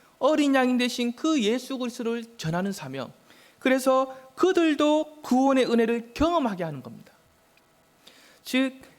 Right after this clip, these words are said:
"내 씨로 말미암아 천하 만민이 복이, 복을 받으리라"고 하셨는데,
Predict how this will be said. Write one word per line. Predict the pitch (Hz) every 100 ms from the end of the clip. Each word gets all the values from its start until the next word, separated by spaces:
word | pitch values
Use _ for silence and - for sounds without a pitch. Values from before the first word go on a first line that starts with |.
| _
"내 | 180 214 254
씨로 | 254 277 269
말미암아 | 247 233 226 233 226 233 233
천하 | - 349 330
만민이 | 294 208 240 247 240 233
복이, | 202 202 220 - -
복을 | - 214 240 226
받으리라"고 | 208 226 214 196 175 151 262
하셨는데, | 294 285 247 214 170 196 151